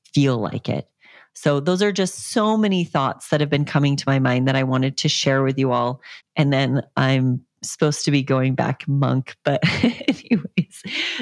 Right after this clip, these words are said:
So the, uh, podcasts, uh, over the next few weeks will be a little bit more sparse than maybe what we're, um, I'm used to doing in the past, but that's just really, really why. Now, a lot of questions that I be-, have been getting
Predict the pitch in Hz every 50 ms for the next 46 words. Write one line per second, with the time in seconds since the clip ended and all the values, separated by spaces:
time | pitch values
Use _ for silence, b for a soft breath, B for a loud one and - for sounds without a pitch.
0 | 214 B - - - - - 170 165 160 160 160 B B B B B 160 156 170
1 | 165 160 160 156 147 143 143 139 - - - 160 160 160 - - 131 131 - -
2 | - - - _ _ _ _ - 127 135 - - 135 139 135 135 135 135 127 135
3 | 135 131 123 120 - - - - 143 135 127 131 - - - - 135 131 135 131
4 | 123 127 135 - b b b b b b b - 143 143 147 156 156 156 147 147
5 | - - 131 131 131 131 - - 127 123 127 - - - - 117 120 120 127 131
6 | - B B B B 139 143 139 139 127 113 - - 131 - - - _ - 135
7 | 131 123 123 120 123 - - 170 139 139 135 139 147 143 139 - - - - 139
8 | 131 131 123 123 120 120 123 - - 131 127 127 - - - 110 127 131 - -
9 | 143 139 - 202 196 - - - 202 190 - - 165 160 151 151 147 151 147 -
10 | - _ _ 139 143 139 135 135 131 131 127 135 135 - - 160 170 165 160 -
11 | - - 180 180 170 185 208 - - 175 170 - 165 160 151 151 143 139 139 139
12 | 139 - - - - - 147 147 - 147 139 131 - 131 131 131 131 127